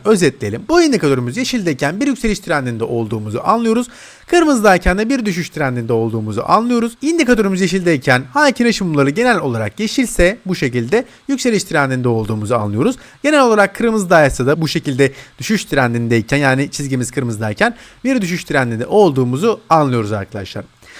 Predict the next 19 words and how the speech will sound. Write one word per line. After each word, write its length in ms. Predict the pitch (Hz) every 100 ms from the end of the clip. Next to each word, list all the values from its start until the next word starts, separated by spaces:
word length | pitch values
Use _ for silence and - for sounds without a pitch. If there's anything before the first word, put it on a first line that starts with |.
| - -
İkinci 420 | 302 311 285 294
indikatörümüze 540 | 233 180 151 127 120
hemen 340 | 135 143 123 127
geçelim. 420 | 247 233 208 208
Göstergelerden 800 | 247 302 - 269 240 175 147 226
süper 440 | 262 - 269 233 190
trend 280 | 190 190
yazacağız 380 | 180 165 131 120
arkadaşlar. 480 | 123 117 123 120 185
Aşağıda 400 | 254 196 - 120
toplulukta 640 | 165 226 135 117 - 240 240
indikatörümüzü 600 | 294 277 175 135 120 113
grafiklerimize 540 | 196 165 - 123 117
entegre 440 | 151 139 123 110 147
edebiliriz. 360 | 214 214 226
Bakın 280 | 170 113 113
burada 260 | 196 220 190
altmış 440 | 175 240 226 -
bin, 200 | 180 214